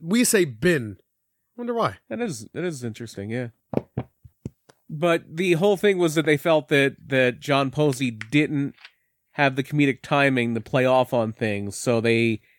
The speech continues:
Speaker 2: they kind of went back to the drawing board, and they had considered Bob Saget when they were casting for the pilot. And they'd also considered Paul Reiser, who wound up being a pretty big T V star.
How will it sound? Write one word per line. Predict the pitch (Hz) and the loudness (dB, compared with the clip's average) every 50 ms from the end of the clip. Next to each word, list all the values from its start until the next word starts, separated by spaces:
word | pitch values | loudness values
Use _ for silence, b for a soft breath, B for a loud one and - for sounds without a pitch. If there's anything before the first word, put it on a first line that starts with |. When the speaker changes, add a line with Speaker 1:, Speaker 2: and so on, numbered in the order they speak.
| _ _ _ _ _ _ _ _ _ _ - | _ _ _ _ _ _ _ _ _ _ -10
Speaker 2:
they | 156 139 165 160 160 156 156 156 151 151 151 147 143 | -6 -2 0 0 2 2 2 2 2 2 0 0 -2
kind | 139 - 170 165 | -2 -2 -2 -2
of | 170 170 | 0 0
went | 160 147 | -2 0
back | - 170 156 151 | 0 0 -2 -2
to | - 147 | -2 -6
the | 135 | -8
drawing | 131 120 135 170 208 240 240 208 180 | -6 -2 0 0 0 0 0 -2 -2
board, | 139 139 127 120 117 117 120 131 | 0 0 2 2 2 0 0 0
and | - 156 165 180 196 | 0 0 0 2 2
they | 202 | 2
had | 208 208 - | 2 0 0
considered | - 208 190 - 262 262 269 247 233 185 165 139 | -2 -2 0 0 0 0 2 0 -2 -2 0 0
Bob | 175 170 180 175 165 | 2 2 2 0 0
Saget | - 196 175 170 160 156 160 143 _ _ _ _ _ - | 2 2 4 4 2 2 0 -4 _ _ _ _ _ -6
when | 156 165 160 | 0 0 2
they | 160 | 2
were | 156 147 147 139 | 4 2 2 0
casting | 123 - - 196 190 180 156 - - 131 120 | 0 -2 0 2 2 2 0 0 -2 -2 -2
for | - 139 | -2 -2
the | 123 | -4
pilot. | 113 - - 170 175 147 110 101 87 - - _ _ _ _ _ _ _ _ _ _ _ _ - | -4 -2 0 2 2 2 2 0 -4 -10 -14 _ _ _ _ _ _ _ _ _ _ _ _ -2
And | 175 165 170 | 0 2 2
they'd | 170 175 | 4 4
also | 202 220 208 - 220 | 4 2 2 0 -2
considered | - 185 165 - 175 151 151 147 139 | -2 -4 -4 -2 0 0 0 0 -2
Paul | - - 147 131 131 | 0 2 2 4 4
Reiser, | 135 180 208 226 247 240 170 135 117 110 | 4 2 2 2 2 2 2 0 0 0
who | 131 135 | 0 2
wound | 135 127 127 | 2 2 2
up | 117 | 2
being | 113 127 127 123 | 2 0 0 0
a | |
pretty | 107 - 151 139 127 | 0 0 0 0 2
big | 117 123 113 | 0 0 -2
T | - 147 127 | 0 -2 -2
V | 110 120 113 | -2 -2 -4
star. | 104 - - 131 113 104 101 98 - | -6 -6 -4 -2 -2 -2 -2 -4 -6